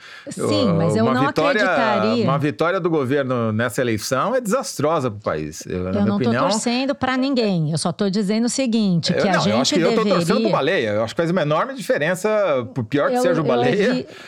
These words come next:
Speaker 2: do que
Speaker 1: eu acho que essa
Speaker 2: ganhar o
Speaker 1: torcida é
Speaker 2: candidato do
Speaker 1: completamente
Speaker 2: Bolsonaro.
Speaker 1: inútil da nossa parte. E eu acho que é importante a gente mostrar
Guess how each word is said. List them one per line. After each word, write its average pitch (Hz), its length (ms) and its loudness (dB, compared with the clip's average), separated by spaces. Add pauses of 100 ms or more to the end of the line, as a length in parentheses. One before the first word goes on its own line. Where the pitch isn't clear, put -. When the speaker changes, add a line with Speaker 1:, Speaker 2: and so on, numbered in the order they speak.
(140)
Speaker 2:
do 143 180 0
que 170 140 0
Speaker 1:
eu 156 60 2
acho 170 80 0
que 202 80 2
essa 180 100 2
Speaker 2:
ganhar 147 200 2
o - 80 2
Speaker 1:
torcida 226 220 0
é 233 40 4
Speaker 2:
candidato 247 220 2
do 269 80 0
Speaker 1:
completamente 262 400 2
Speaker 2:
Bolsonaro. 269 220 2
Speaker 1:
inútil 247 380 0
da 196 160 0
nossa 196 320 -2
parte. - 880 -2
E 226 60 0
eu 240 100 2
acho 233 220 -2
que 247 60 -2
é - 20 0
importante 233 500 -2
a 240 60 2
gente 233 260 -2
mostrar 214 760 -2